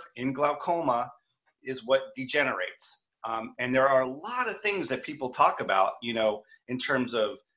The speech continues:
pressures and trauma and drops. And there's a lot of shrubbery I like to talk about, you know, in terms of, of, of, like, how the confusion of what is glaucoma? Is it pressure? Is it this? Is it that?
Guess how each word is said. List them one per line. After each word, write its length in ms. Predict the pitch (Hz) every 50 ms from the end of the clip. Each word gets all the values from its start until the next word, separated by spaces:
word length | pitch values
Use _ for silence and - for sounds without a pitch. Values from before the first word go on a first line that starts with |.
| _ _ -
pressures 880 | - - 180 175 165 - - 165 151 147 139 135 131 123 120 113 -
and 460 | 107 101 98 101 98 95 98 95 95 - - - - _ _ _ _ _ _ -
trauma 760 | - - 160 151 151 151 147 139 139 135 131 127 120 120 - -
and 420 | 110 107 107 104 101 98 95 95 - _ _ _ _ _ _ _ _ _ _ _ _
drops. 560 | - 135 143 151 156 151 143 139 - - -
And 180 | 127 113 127 131 139
there's 140 | 139 123 139
a 40 |
lot 280 | 147 147 170 202 240 233
of 200 | 208 147 - - -
shrubbery 680 | - - - - 131 147 160 160 139 139 123 110 107
I 60 | 107 107
like 200 | 107 107 107 -
to 80 | 117
talk 280 | 110 - 120 104 101 - 107
about, 200 | 101 101 95 92 92 -
you 120 | 107 107
know, 100 | 101 98
in 80 | 98 98
terms 340 | - 120 117 110 110 107 101
of, 120 | 95 98 95 - _ _ _ _ _ _ _
of, 140 | 107 107 107 - - -
of, 140 | 113 101 95
like, 160 | 107 107 -
how 340 | - - 139 151 180 - - _ -
the 60 | -
confusion 680 | - - 139 127 - - 180 196 196 180 143 135 117 113
of 80 | 110 -
what 200 | 120 139 156 160
is 180 | 160 151 - -
glaucoma? 500 | - 120 113 107 - - 113 101 101 101
Is 140 | 101 -
it 140 | 107 95 -
pressure? 500 | - - 160 151 139 - - 113 98 95
Is 140 | 95 92 98
it 80 | 98 95 _
this? 160 | 135 131 127 - -
Is 60 | 98 101
it 80 | 98 -
that? 200 | 120 120 117 -